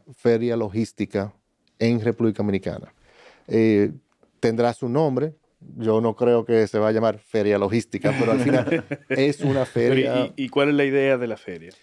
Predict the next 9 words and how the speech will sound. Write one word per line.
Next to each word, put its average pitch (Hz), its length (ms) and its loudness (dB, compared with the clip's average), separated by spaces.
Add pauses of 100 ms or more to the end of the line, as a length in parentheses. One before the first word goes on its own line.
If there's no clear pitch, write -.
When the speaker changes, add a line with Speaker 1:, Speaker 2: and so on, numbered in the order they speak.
(140)
Speaker 1:
La 127 120 2
idea 143 180 4
de 185 60 2
la 156 120 -2
feria 135 560 2
es, 120 400 -2 (600)
es 123 260 2 (100)
atraer 113 760 2 (1300)
clientes. 135 840 0